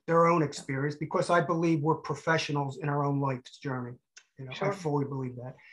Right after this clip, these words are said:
Speaker 1: And you met, you hit a couple, I, I have one question. Have you ever been in any type of a, a program where you went, like, to group?
Speaker 2: Yeah, I've, I've been,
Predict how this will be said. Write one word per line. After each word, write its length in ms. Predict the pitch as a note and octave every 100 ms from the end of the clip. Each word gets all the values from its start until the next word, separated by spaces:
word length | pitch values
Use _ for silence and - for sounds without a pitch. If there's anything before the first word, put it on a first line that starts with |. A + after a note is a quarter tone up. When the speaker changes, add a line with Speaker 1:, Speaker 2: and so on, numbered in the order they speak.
| - - -
Speaker 1:
And 280 | D#3 D3+ - _ _ _ _
you 120 | F3
met, 260 | F#3 A3 A3
you 120 | A3
hit 180 | F#3+ A#3+
a 40 | G3
couple, 360 | G#3+ G3+ F#3+
I, 140 | G#3 A3
I 160 | A3
have 180 | A3+ A#3+
one 160 | A#3+ C#4+
question. 460 | - A3 - D3 -
Have 180 | - G3+
you 140 | A3+ B3
ever 160 | D4+
been 240 | F#3+ A#3 A3
in 120 | G3+
any 300 | A3 A#3 B3
type 280 | - F#3 G#3
of 160 | E3 C#3+
a, 280 | C#3+ C3+ C3+ _ _ -
a 60 | -
program 800 | - - F#3+ F#3+ D3+ E3+ E3 D#3+
where 180 | D#3 D3+
you 320 | D3 D#3+ D3
went, 400 | C#3 D3 E3 F3 - _ -
like, 260 | D3+ C3+ - _ _ _ _ -
to 80 |
group? 520 | C3 D3+ D3+ C#3+ - _ _ _ _ _ _ _ _ - - - -
Speaker 2:
Yeah, 240 | A3 A#3+ G3+
I've, 480 | E3+ D#3+ G#3+ C4 -
I've 280 | C#4+ E4+ -
been, 360 | D4 C#4 C4